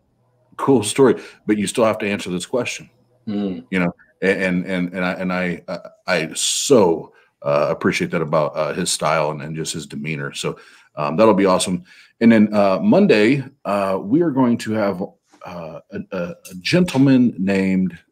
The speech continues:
Speaker 1: uh, Nate on our show. And Nate and I have actually known each other for about, I wanna say, let's see, Aiden, um,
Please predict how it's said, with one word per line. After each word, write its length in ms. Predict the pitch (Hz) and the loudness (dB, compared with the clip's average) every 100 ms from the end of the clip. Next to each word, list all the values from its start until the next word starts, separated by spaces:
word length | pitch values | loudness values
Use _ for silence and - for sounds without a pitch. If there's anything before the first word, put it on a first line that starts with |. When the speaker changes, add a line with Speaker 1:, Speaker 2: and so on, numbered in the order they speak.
| _ - | _ -14
Speaker 1:
uh, 240 | 82 78 80 | -10 -8 0
Nate 380 | 202 - - - - - | 4 4 4 -4 -18 -14
on 140 | 78 | -10
our 140 | 71 - | -10 -8
show. 340 | - 76 73 - - _ _ - | -6 -6 -6 -10 -20 _ _ -2
And 380 | 101 95 87 - _ _ _ _ _ _ - | 0 2 0 -4 _ _ _ _ _ _ -4
Nate 280 | 98 170 190 | 2 2 4
and 120 | 107 | 2
I 180 | 92 104 | 4 2
have 220 | 101 85 | 0 2
actually 400 | 98 - 101 98 | 2 2 -2 0
known 240 | 90 87 | 2 2
each 220 | 90 87 95 | 0 -2 -2
other 260 | 85 87 | -2 -4
for 800 | - - - - 95 95 92 92 | -6 -14 -18 -8 -4 0 0 0
about, 800 | 80 76 90 90 92 92 - - - - _ _ _ _ _ _ _ _ _ _ _ _ _ | -2 -4 0 2 4 2 0 -8 -8 -12 _ _ _ _ _ _ _ _ _ _ _ _ _
I 120 | 87 | -6
wanna 240 | 90 85 85 | -4 -4 -4
say, 340 | - 87 85 | -6 -4 -6
let's 180 | 82 - | -6 -8
see, 260 | - 73 | -8 -10
Aiden, 600 | - 90 98 107 98 92 - - _ | -6 -6 -2 0 -2 -4 -8 -20 _
um, 400 | 71 - 76 76 | -14 -12 -12 -14